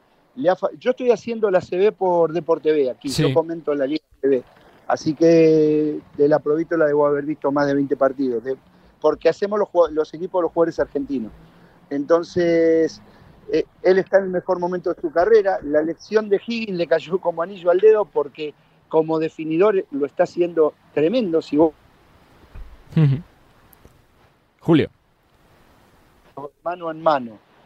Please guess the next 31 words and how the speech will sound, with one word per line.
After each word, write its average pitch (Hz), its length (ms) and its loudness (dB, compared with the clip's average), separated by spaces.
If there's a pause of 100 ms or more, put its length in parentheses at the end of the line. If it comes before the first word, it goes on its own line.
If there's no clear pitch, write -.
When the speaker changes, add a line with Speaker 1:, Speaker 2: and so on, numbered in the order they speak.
Speaker 2:
Ujú. 135 200 -2
Speaker 1:
de, 147 160 4 (120)
en, 139 300 0
en 143 300 0
transición, 151 880 -2 (560)
eh, 147 300 2
incluso 180 800 0 (180)
en 151 140 -2
los 151 120 -2
bloqueos 170 440 0
indirectos 170 680 -2
y 139 80 -6
directos, 185 520 0 (300)
el 165 140 0
único 190 300 0
que 160 120 -2
tiene 180 220 0
un 170 80 -4
punto 180 420 -2
por 151 140 0
posición 165 320 -2
más 165 180 -2
alto 165 240 0
que 165 60 -4
él 170 80 -2
en 160 60 -4
los 147 100 -2
bloqueos 151 260 0
indirectos 156 440 -2
es - 60 -20
Juric. 220 280 -2